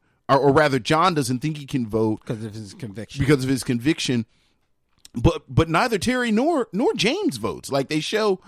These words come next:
Speaker 1: <laughs> they show, uh,
Speaker 2: Well,
Speaker 1: Ter-
Speaker 2: ne-, neither James nor Malik. You keep calling him Terry.
Speaker 1: Well,
Speaker 2: It's
Speaker 1: that,
Speaker 2: Malik.
Speaker 1: well, well, Terry is, is his government. Malik was his D J name.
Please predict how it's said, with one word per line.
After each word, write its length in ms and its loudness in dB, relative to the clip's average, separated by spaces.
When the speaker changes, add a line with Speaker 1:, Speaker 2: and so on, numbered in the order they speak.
Speaker 1:
<laughs> 300 -10
they 200 2
show, 320 2
uh, 320 2
Speaker 2:
Well, 120 2
Speaker 1:
Ter- 60 0
Speaker 2:
ne-, 200 2
neither 320 2
James 500 -4
nor 160 -4
Malik. 380 -6
You 60 -18
keep 180 -10
calling 220 -8
him 80 -12
Terry. 400 -14
Speaker 1:
Well, 100 6
Speaker 2:
It's 100 6
Speaker 1:
that, 120 0
Speaker 2:
Malik. 200 -10
Speaker 1:
well, 160 4
well, 140 2
Terry 420 4
is, 360 -2
is 160 -2
his 140 -6
government. 500 2
Malik 380 2
was 140 0
his 160 -8
D 180 -6
J 240 -4
name. 300 -10